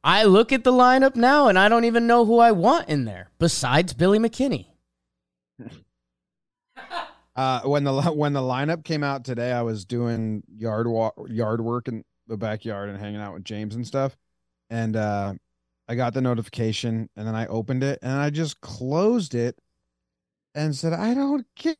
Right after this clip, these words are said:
Speaker 2: a shit. I'll find out when I turn it on. I don't wanna have any emotions about this until the game starts." Then we went to the pool, and James thinks he can swim in the four-foot deep pool, so it just turns into him wrestling and me wrestling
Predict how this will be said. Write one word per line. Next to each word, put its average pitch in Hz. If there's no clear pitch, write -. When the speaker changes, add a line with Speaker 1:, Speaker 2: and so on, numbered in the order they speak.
Speaker 2:
a 339
shit. -
I'll 127
find 240
out 226
when 226
I 226
turn 233
it 240
on. 240
I 135
don't 165
wanna 180
have 175
any 180
emotions 180
about 110
this 117
until 123
the 127
game 147
starts." 92
Then 113
we 113
went 120
to 117
the 107
pool, 139
and 110
James 117
thinks 120
he -
can 113
swim 120
in 117
the 110
four-foot 113
deep 143
pool, 143
so 117
it 101
just 113
turns 117
into 110
him 127
wrestling 127
and 104
me 117
wrestling 139